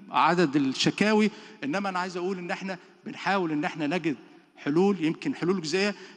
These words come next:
إنما أنا بقول إن شاء الله في القريب العاجل هيكون في حلول جذرية لكل المشاكل اللي بيعاني منها قطاع الصناعة.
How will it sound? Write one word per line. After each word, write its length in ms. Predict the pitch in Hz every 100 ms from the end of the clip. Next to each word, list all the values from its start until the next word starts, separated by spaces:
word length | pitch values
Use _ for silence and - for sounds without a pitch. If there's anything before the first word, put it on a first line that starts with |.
| 151
إنما 360 | 165 202 190
أنا 100 | 202
بقول 240 | 180 185 196
إن 100 | 185
شاء 260 | 202 190
الله 220 | 165 170
في 100 | 170
القريب 340 | 156 - 165 190
العاجل 380 | 165 175 196 214 - -
هيكون 320 | 143 147 - 220
في 200 | - 214
حلول 480 | - 180 233 214
جذرية 720 | 156 185 - 180 233 220 214 196 - -
لكل 300 | 160 - 214
المشاكل 680 | 196 175 165 160 151 196 196
اللي 120 | 160
بيعاني 260 | 156 165 165
منها 220 | 165 151
قطاع 240 | - 147
الصناعة. 380 | 131 - 120 107